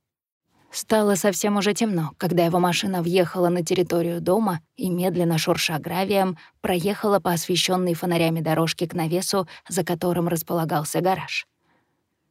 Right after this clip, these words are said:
В окнах кухни горел свет. Кто-то, возможно, там пил чай, разговаривал, смеялся. И тот, кто смеялся, завтра, возможно, уже будет плакать. А что он, Борис, может сделать?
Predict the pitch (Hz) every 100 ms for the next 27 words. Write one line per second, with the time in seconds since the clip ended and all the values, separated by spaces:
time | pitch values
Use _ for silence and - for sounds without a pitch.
0 | _ _ _ - 196 220 196 185 - 254
1 | - 185 175 180 208 - 165 156 - _
2 | _ _ _ - 226 214 202 190 196 185
3 | 185 180 165 160 160 160 180 190 190 _
4 | _ - 180 - 156 160 175 165 170 165
5 | _ - - 180 156 151 160 - 165 _
6 | _ _ _ _ 208 170 190 - 190 -
7 | 202 196 233 - 175 170 185 180 170 170
8 | 180 180 180 170 170 170 175 175 - 175
9 | 147 - - - _ _ _ _ _ _
10 | - 180 - 185 185 196 185 180 170 -
11 | 190 175 185 - 165 143 -